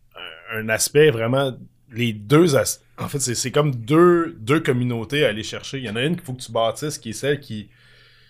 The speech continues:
qui est vraiment autour de ton art, comme, de, de ce que toi t'offres, puis ta relation avec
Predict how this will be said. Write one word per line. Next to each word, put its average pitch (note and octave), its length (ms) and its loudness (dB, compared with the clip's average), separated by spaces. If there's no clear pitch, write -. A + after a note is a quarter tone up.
qui A2+ 200 0
est A2 40 2
vraiment C3+ 520 4
autour D3 360 0
de A#2 100 -2
ton A2 500 -6
art, D3 580 -4
comme, D#3+ 500 -10
de, A2 180 -8
de A#2 100 -4
ce - 100 -8
que A#2+ 80 -2
toi C3 380 4
t'offres, D3+ 480 2
puis - 100 -20
ta A#2 180 2
relation B2 640 0
avec A2+ 380 -6